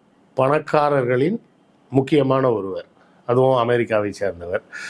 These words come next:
இவங்க ரெண்டு பேருக்கும் ஒத்துப்போகக்கூடிய விஷயங்கள் என்னெல்லாம் அப்படின்னு பார்த்தோம்னா, கேபிட்டலிசம், ஆஹ், ஒயிட் சுப்ரிமசி, அப்புறம்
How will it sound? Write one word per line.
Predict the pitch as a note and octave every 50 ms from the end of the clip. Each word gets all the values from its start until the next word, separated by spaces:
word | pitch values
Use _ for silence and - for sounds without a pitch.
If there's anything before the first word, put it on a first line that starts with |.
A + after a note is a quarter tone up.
| - - - - - -
இவங்க | D#3 E3+ F3 E3
ரெண்டு | D#3 D#3+ E3 F3 F3+
பேருக்கும் | F3+ F3+ F3 E3 E3+ F3+ F3 E3+ E3+ E3 D#3+ D#3 D3+
ஒத்துப்போகக்கூடிய | D3 D3+ D3 E3+ D3+ D#3+ D#3+ D3+ C#3 C#3+ C#3 C#3+ C#3 C3+ C3+ C3 C3+
விஷயங்கள் | C3 B2+ A#2+ C#3+ D3 C#3 C#3 C3 B2 A#2+ A#2+
என்னெல்லாம் | B2 B2 B2 B2 A#2+ A#2
அப்படின்னு | A2+ A#2 A2+ A2
பார்த்தோம்னா, | A2 G#2+ A2 A2 A2 B2+ D#3 F#3+ F#3+ - - - - - - - -
கேபிட்டலிசம், | B2+ B2+ A#2+ - - B2+ A#2 G#2+ G2 A2+ A#2+ A#2+ A#2+ - _ _ _ _ _ _ - - _ _ -
ஆஹ், | A2+ A2+ A2+ A2+ A2 A2 A2 A2 G#2+ G#2+ G#2+ G#2 G#2 G#2 G2+
ஒயிட் | A2 B2+ C#3 C#3 -
சுப்ரிமசி, | - - - - C3 B2+ A2+ A2 A2 G#2+ A2 A#2+ B2 C3 - - _ _ _ _ _ _ _ _ _ _ _ _ _ - - - -
அப்புறம் | - A#2+ A#2+ A#2+ A#2 A#2+ A#2+ A2+ A2 G#2+ G2+ G2 G2 F#2+ F2+ F2+ F2 E2